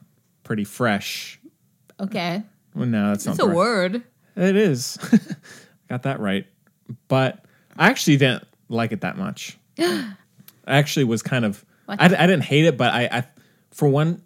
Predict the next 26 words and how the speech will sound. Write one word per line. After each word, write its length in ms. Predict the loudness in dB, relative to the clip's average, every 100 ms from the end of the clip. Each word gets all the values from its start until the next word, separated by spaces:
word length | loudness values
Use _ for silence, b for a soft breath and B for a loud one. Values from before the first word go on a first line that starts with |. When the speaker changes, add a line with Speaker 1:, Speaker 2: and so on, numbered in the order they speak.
| _
Speaker 1:
thing, 300 | -6 -2 -2
I 100 | -2
found 280 | -2 -2 -2
it 100 | -6
to 80 | -4
be 380 | -2 0 -4 _ _ _ _ _ _ -14
just 220 | -14 -10 -8
incredibly 720 | -8 -8 -4 -2 0 -2 -4
boring. 480 | -6 -8 -10 -10 -12
Speaker 2:
No. 1000 | -6 -2 0 0 -2 -4 -4 -4 -2 0 2
Speaker 1:
I, 160 | 2
I 40 | 2
thought 200 | 2 0
that, 140 | -2
I 80 | -4
thought 220 | 0 2
it, 120 | 0 -2
it 160 | -6 -6
felt 420 | -2 0 0 -2
like 340 | -6 -6 -12 _ _ _ _
the, 200 | -8 -6
the 160 | -4 -6
pace 400 | -4 -2 -2 -2
was 140 | -6
so 380 | -4 -2 0 0
s-, 220 | -4 -12